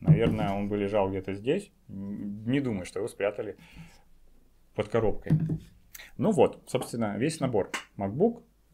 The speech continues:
шнур питания, блок питания, а, и наклейки. Всё, как всегда.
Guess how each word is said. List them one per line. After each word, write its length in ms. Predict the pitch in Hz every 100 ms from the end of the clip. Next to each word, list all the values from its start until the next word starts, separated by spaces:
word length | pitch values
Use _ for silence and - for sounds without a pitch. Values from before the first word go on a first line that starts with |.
| _ _ _ _ _ _ _ _ _ _ _ -
шнур 280 | 165 107 -
питания, 500 | - 175 196 165 - - _ _ _ _ _ - _ _
блок 280 | 101 123 151
питания, 520 | 143 131 120 110 - - _ _ _ _ _ -
а, 360 | - 95 92 - _
и 80 | -
наклейки. 440 | 139 92 - - _ _ - - - - - - - - _ _ _ _
Всё, 240 | - 175 214
как 240 | - 135
всегда. 320 | - 90 -